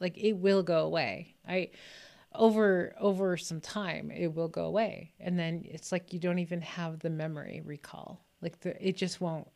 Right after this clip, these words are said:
come to you very quickly, which is really cool. Anyhow, let's jump to today. If you don't know, this is The Inspired Entrepreneur. It's based off the book with the same name.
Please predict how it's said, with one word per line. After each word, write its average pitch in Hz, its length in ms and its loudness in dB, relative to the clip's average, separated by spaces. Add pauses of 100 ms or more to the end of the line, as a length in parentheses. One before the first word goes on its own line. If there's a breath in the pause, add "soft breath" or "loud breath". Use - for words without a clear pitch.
come 156 360 -8
to - 180 -10
you 151 140 -6
very 147 280 -6
quickly, - 520 -12 (260)
which 170 200 -10
is 156 180 -12
really 170 240 -2
cool. 151 340 -14 (720 loud breath)
Anyhow, 190 540 6 (320)
let's 240 300 4
jump 240 300 4
to 220 180 0
today. 196 640 6 (1040)
If 208 200 0
you 202 120 2
don't 185 200 4
know, 254 320 6
this 226 240 2
is 214 120 0
The 196 100 2
Inspired 180 420 2
Entrepreneur. 196 580 2
It's 190 180 -2
based 190 340 2
off 185 260 0
the 180 80 -2
book 220 520 0 (100)
with 196 160 0
the 190 80 2
same 170 320 -2
name. 151 320 -2